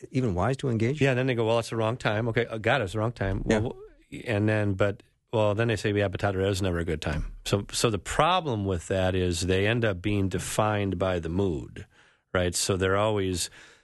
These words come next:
Speaker 2: they're too defined by, they gotta pick their spots, right? Which is okay to, you know, this is a more, re-, we're, you know, so I say as a couple, "Well, you know, tonight, y-, you know, at, once a week at six, we're gonna kinda break down stuff and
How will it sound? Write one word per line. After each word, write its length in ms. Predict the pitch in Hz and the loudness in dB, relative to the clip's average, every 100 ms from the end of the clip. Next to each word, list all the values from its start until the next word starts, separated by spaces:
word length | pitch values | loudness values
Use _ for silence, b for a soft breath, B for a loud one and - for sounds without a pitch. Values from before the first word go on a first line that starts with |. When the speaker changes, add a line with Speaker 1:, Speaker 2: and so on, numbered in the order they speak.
| _ | _
Speaker 2:
they're 120 | 98 92 | -2 0
too 260 | - 135 | 2 2
defined 560 | 113 - 107 101 104 98 | 0 0 0 2 2 2
by, 340 | 95 92 87 B B B _ | 2 0 -2 B B B _
they 100 | 107 | 2
gotta 200 | 110 104 | 2 2
pick 560 | - - - 151 - - | -2 -4 0 0 -2 -12
their 140 | 90 | -8
spots, 580 | - - 104 87 - - | -4 0 0 -2 -6 -2
right? 120 | 104 | 0
Which 160 | 131 - | 0 0
is 120 | 190 | 2
okay 720 | 180 - - 131 90 95 131 | 0 -2 -4 -2 -2 -2 -2
to, 360 | 139 - 104 92 B B B B _ | -2 0 0 -2 B B B B _
you 80 | 185 | 0
know, 200 | 104 101 | 0 0
this 260 | 123 135 135 | 0 2 2
is 100 | 123 | 2
a 40 | |
more, 140 | 113 | 4
re-, 240 | 101 113 131 | 4 2 2
we're, 200 | 127 147 - | -2 -2 -6
you 120 | - 127 | -2 0
know, 100 | 101 | 2
so 120 | 131 | 2
I 80 | 104 | 2
say 140 | 123 | 0
as 100 | 92 | -2
a 60 | - | -2
couple, 500 | 147 - 95 107 113 | -2 -2 -4 -4 0
"Well, 240 | 120 127 120 | 0 0 -2
you 100 | 120 | 0
know, 140 | 110 | 0
tonight, 720 | - 113 107 127 110 - - b b b b _ | -2 0 0 2 0 -4 -10 b b b b _
y-, 300 | - - 120 | -8 -4 -2
you 140 | 127 131 | 0 2
know, 280 | 90 101 113 | 2 0 0
at, 140 | 104 | 0
once 300 | 107 117 - | 0 -2 -2
a 60 | 98 | 0
week 240 | 101 - | 0 0
at 80 | 92 | -2
six, 420 | - 101 110 - | -2 0 -2 -2
we're 80 | 98 | 0
gonna 220 | 98 90 | 2 0
kinda 260 | - 95 90 | 0 0 0
break 300 | 90 98 - | 0 0 0
down 220 | 92 98 | 0 0
stuff 460 | - 98 98 98 - | 0 0 0 0 -2
and 200 | 90 | 0